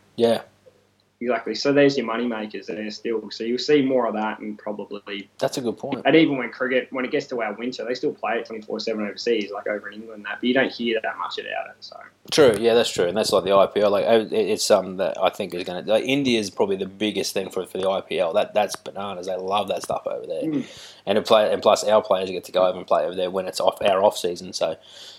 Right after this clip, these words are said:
Speaker 1: it, it's handy. But all right, Bondo, were you gonna say another point? I think I, I,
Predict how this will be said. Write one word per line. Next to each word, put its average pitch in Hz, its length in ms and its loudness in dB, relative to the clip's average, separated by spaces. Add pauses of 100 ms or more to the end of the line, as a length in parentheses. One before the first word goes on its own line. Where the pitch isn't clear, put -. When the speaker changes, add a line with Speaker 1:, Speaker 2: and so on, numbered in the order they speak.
(140)
Speaker 1:
it, 98 160 0
it's 90 200 -4
handy. 101 260 0
But 95 200 2 (200)
all 117 60 8
right, 110 100 6
Bondo, 117 260 8
were 113 100 6
you 120 100 4
gonna 110 160 4
say 107 180 4
another 104 220 4
point? 113 260 4
I 107 60 6
think 104 160 2
I, 92 60 4 (120)
I, 90 120 2